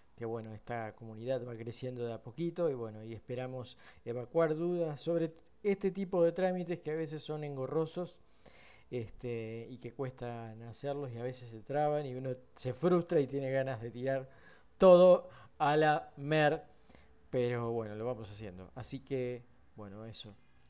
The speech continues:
Ponemos las direcciones, la dirección, vamos completando los datos con paciencia porque, este,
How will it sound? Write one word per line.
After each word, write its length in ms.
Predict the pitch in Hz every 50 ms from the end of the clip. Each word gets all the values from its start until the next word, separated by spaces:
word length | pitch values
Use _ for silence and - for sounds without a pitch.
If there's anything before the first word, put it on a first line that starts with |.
| - - -
Ponemos 320 | 120 113 120 123 123 120
las 220 | 120 120 117 95
direcciones, 880 | 101 139 165 190 185 - - 220 254 254 247 240 233 233 - - - - - - - - - - - - - - - -
la 80 | 117 120
dirección, 640 | 120 127 135 147 139 - - 196 190 185 190 180 151
vamos 260 | 139 135 131 127 120
completando 640 | - 131 120 113 127 127 127 - 139 143 143 131 135
los 140 | 135 135 139
datos 260 | 175 170 165 151 135
con 220 | - 139 139 135
paciencia 840 | 135 147 139 131 - - 170 175 180 175 175 170 156 160 156 143 120
porque, 500 | - 123 120 117 - - - 123 113 110
este, 520 | 107 - - - 127 117 110 110 107 104